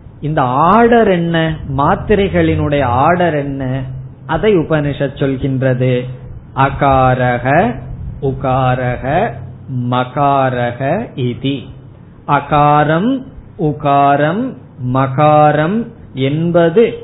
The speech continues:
மூன்று மாத்திரைகள். இந்த இடத்துல உபனிஷத் நான்காவது மாத்திரையை ரகசியமா வச்சிருக்கு, பிறகு செய்ய போகின்றது.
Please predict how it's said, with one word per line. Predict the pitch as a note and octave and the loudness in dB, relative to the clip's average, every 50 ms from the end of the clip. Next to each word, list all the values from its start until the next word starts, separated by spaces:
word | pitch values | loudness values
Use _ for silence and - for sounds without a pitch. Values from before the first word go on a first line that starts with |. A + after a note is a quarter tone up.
| - - - | -16 -16 -10
மூன்று | - C3+ C3+ C#3+ D3+ D#3+ F3 F#3 F#3+ F#3+ F#3 F3+ F3+ A3 B3+ B3+ | -6 -4 0 2 4 4 4 4 4 2 0 2 4 4 4 4
மாத்திரைகள். | F#3 C3 A#2 C3 C3+ - - - C3+ B2 B2 A#2 A2+ A2 - D3+ D3 - - - - - - - - - - - - - - - - - | 2 0 -2 -4 -6 -6 -8 -6 -6 -4 -4 -6 -6 -4 -4 -6 -6 -6 -10 -16 -20 -20 -20 -20 -20 -20 -20 -20 -20 -20 -20 -18 -10 -6
இந்த | D#3+ D#3 E3 E3+ | -2 2 4 4
இடத்துல | D#3+ E3 E3+ | 4 4 2
உபனிஷத் | G#3 G#3 F#3 D3+ D3 C#3+ F#3 F3+ F3 E3+ C#3+ F#3 G3 G3 - | 2 2 2 2 2 2 2 2 2 0 0 0 -2 -2 -2
நான்காவது | E3 C#3 C3+ D3 E3+ F3+ F#3+ F3 F3+ F3+ F3 E3 E3 D3+ D3+ | -4 -2 0 0 0 0 2 4 4 6 6 4 2 0 0
மாத்திரையை | D3 C#3+ C#3+ C#3 - | 0 -2 -2 -2 -2
ரகசியமா | D#3 E3 F#3 F3+ D3 C#3+ C3 C#3+ C#3+ C3 | -2 0 0 0 0 0 0 -2 -4 -4
வச்சிருக்கு, | E3 D#3 D3+ D3+ D#3+ D#3 C#3 C3 - - B2 - - - - - - - | -2 -2 -2 -2 -2 -2 -2 -2 -4 -6 -8 -8 -10 -12 -16 -14 -6 -2
பிறகு | D#3+ D#3+ F3 F#3+ F#3 G#3 F#3 | 0 2 2 2 0 -2 -4
செய்ய | - C#3 C3 C3 F#3 G#3+ | -4 -6 -4 -4 -6 -6
போகின்றது. | - C3+ C3 C3 B2+ B2+ B2 A#2+ A#2 A#2+ G#2+ G2+ | -4 -4 -4 -4 -4 -6 -8 -8 -8 -8 -10 -10